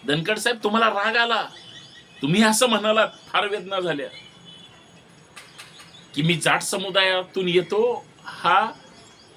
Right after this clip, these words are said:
त्या समुदायाचा पण अपमान आहे, जो माझा अपमान केला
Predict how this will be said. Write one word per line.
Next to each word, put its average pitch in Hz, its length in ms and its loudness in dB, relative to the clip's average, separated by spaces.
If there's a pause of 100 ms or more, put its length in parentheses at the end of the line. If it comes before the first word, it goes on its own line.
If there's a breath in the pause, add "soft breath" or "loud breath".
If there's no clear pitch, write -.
(140)
त्या 139 100 0
समुदायाचा 190 640 2
पण 180 200 -6
अपमान 175 400 -2
आहे, 214 140 -2 (560)
जो 139 60 -2
माझा 165 340 0
अपमान 185 320 -4
केला 185 260 -4